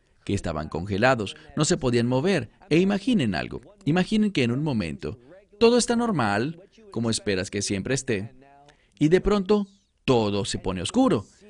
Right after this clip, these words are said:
y no puedes ver nada debido a la densa oscuridad, no puedes oír nada, no te puedes mover, no sabes lo que ocurre. Y eso sucede en un segundo, y continúa por una hora, por mediodía, por un día entero,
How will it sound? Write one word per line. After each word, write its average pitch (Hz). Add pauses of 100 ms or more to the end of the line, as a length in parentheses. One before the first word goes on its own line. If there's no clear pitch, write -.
(220)
y 113
no 104
puedes 101
ver 131
nada 170
debido 151
a 113
la 101
densa 95
oscuridad, 101 (240)
no 104
puedes 95
oír 85
nada, 123 (180)
no 156
te 180
puedes 175
mover, 185 (180)
no 113
sabes 87
lo 110
que 135
ocurre. 156 (600)
Y 185
eso 254
sucede 110
en 101
un 120
segundo, 131 (440)
y 117
continúa 98
por 87
una 101
hora, 160 (580)
por 98
mediodía, 107 (1120)
por 170
un 202
día 196
entero, 175